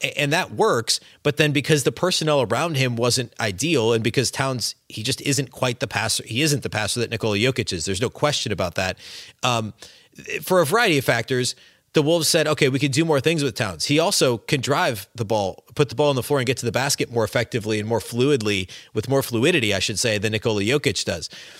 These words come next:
So, uh, all that to say, not, not to get too far off of the buttons that Finch has pushed, that's what he did in this game, is he put Towns in these positions to succeed. And beyond that, this is not a game that Timberwolves had any <laughs> business winning.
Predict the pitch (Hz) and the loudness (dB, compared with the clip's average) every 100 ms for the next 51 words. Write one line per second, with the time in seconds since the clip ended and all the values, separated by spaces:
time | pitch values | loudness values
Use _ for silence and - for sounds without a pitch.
0 | - - - 151 131 - 143 135 117 - | -16 -2 2 4 2 0 2 2 0 -8
1 | _ _ _ _ _ 117 107 - 196 170 | _ _ _ _ _ -12 -4 2 4 4
2 | 139 - 151 107 123 120 135 135 120 104 | 2 4 4 4 0 0 0 0 -2 0
3 | 156 135 127 113 120 104 104 95 123 113 | 0 2 2 2 0 -2 -4 0 0 0
4 | 113 110 - 120 - 101 - 170 113 - | -2 -4 -2 -2 -2 -4 2 2 2 -4
5 | - - _ _ _ _ _ - 170 202 | -14 -20 _ _ _ _ _ -4 -4 -2
6 | 214 175 143 180 160 120 - 147 - 110 | 0 0 2 4 4 2 0 0 -2 -4
7 | - 123 185 - 156 151 147 139 127 - | -2 0 0 0 -2 -2 -2 -2 -2 -6
8 | - 123 131 131 135 120 - - _ _ | -4 0 0 2 0 0 -4 -6 _ _
9 | - - 139 127 92 - 110 80 - 135 | -4 0 2 0 0 0 -2 -4 -4 -2
10 | 131 147 190 247 139 92 98 _ _ _ | 2 2 2 2 0 -2 -4 _ _ _
11 | _ _ _ _ - 165 233 294 208 190 | _ _ _ _ -2 2 4 4 2 2
12 | 147 147 127 123 151 127 120 127 - 143 | 2 2 2 2 2 2 2 2 2 0
13 | 185 127 143 107 139 - 110 147 78 | 2 2 2 2 2 2 2 2 0